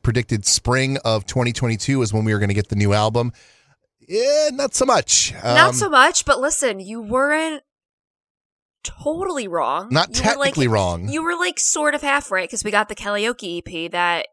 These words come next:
Speaker 2: y-, yeah, it's not original music, but it's a, it's a, it's an E P. It's a collection of music. We got that in the spring.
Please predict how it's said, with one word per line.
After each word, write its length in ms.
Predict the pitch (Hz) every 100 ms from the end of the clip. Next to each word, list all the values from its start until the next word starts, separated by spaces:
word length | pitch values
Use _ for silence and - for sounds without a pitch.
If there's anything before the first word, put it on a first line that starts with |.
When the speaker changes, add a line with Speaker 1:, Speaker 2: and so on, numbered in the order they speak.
| _
Speaker 2:
y-, 180 | - 247
yeah, 120 | 302 285
it's 140 | -
not 140 | 277
original 320 | 214 196 185 175
music, 440 | 185 240 196 185
but 120 | 170
it's 160 | 170 -
a, 120 | 160 -
it's 340 | - 156 - 160
a, 320 | 165 160 139 _ -
it's 180 | 190 -
an 100 | 196
E 100 | 180
P. 360 | - 190 233
It's 220 | 233 170 160
a 60 |
collection 420 | - 170 175 -
of 60 | 170
music. 280 | 175 202 202
We 100 | 180
got 260 | 170 165 175
that 100 | 180
in 80 | 185
the 60 |
spring. 400 | 190 247 277 202